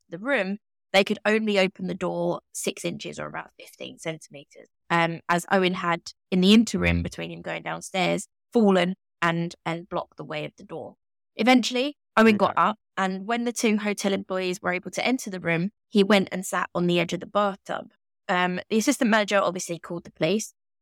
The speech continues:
Speaker 1: and they were joined by Doctor Harold Flanders of Kansas,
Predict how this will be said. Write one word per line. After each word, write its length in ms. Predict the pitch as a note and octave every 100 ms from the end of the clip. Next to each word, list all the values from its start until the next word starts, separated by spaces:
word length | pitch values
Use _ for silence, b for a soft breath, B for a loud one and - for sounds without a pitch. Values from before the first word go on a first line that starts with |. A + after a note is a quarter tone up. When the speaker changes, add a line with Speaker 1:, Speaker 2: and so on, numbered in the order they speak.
| -
Speaker 1:
and 160 | F3+ G3
they 120 | G3
were 120 | F#3+
joined 420 | F#3 F#3 F3+ F3+ -
by 220 | F3 F3
Doctor 360 | F3+ - - E3+
Harold 340 | - F3 F3
Flanders 560 | - E3+ E3+ F3 G3+ -
of 200 | F3 E3+ - -
Kansas, 580 | - F3 F3 - -